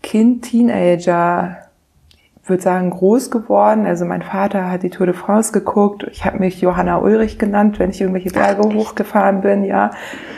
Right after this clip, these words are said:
Speaker 1: Ich hab mich dann immer, ich weiß nicht, warum Bergziege, denn in der Doku wird immer von den Berglöwen gesprochen. Ich hab mich Bergziege Johanna Ulrich genannt.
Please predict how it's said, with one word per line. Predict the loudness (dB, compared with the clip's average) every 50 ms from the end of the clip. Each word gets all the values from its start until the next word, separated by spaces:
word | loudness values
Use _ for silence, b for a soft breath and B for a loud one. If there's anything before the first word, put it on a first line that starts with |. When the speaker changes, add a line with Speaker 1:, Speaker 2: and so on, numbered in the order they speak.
| B B
Speaker 1:
Ich | B -4
hab | -2 0
mich | 0 -2 0
dann | 0 0 0
immer, | 0 0 2 2 2 2 0 -4 B B B B B B B B
ich | -6
weiß | -4 -4 -4 0 0
nicht, | -2 0 2
warum | 0 2 2 2 2 2
Bergziege, | 0 0 0 0 -2 -4 -10 -6 0 0 2 4 4 2
denn | 4 2 2
in | 2
der | 2 2 2
Doku | 2 4 2 2 2 2 2 2 2 2
wird | 0 0 0
immer | 0 0 0 0
von | 0 -2 -2
den | -2 -2 -2
Berglöwen | 0 2 2 2 2 0 0 2 4 4 4 4 4 2
gesprochen. | 2 0 -4 -8 -8 -2 -2 -2 -2 -2 -8 -6 -4
Ich | -6 -6 -4 -4
hab | -4 0 0
mich | 0 0 0 -2 -8 -20 b b b b b b b _
Bergziege | 0 0 0 0 -4 -8 -6 -6 0 0 0
Johanna | 0 0 -2 0 0 0 2 2
Ulrich | 4 4 4 4 4 2 -2 -4
genannt. | -4 -2 0 2 2 4 4 2 2 -2 -6